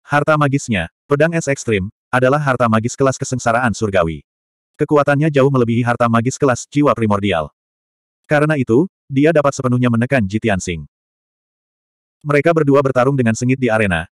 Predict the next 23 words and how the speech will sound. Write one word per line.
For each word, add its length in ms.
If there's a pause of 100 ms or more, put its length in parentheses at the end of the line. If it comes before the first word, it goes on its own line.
(120)
keduanya 320
menampilkan 480
ilmu 160
pedang 320
yang 160
sangat 240
indah 320
dan 80
teknik 320
perapalan 400
mantra 320
yang 240
sangat 320
indah. 240 (1120)
Ratusan 400
ribu 160
orang 320
di 80
alun-alun 320
terpesona 480
oleh 160
pemandangan 400
itu. 320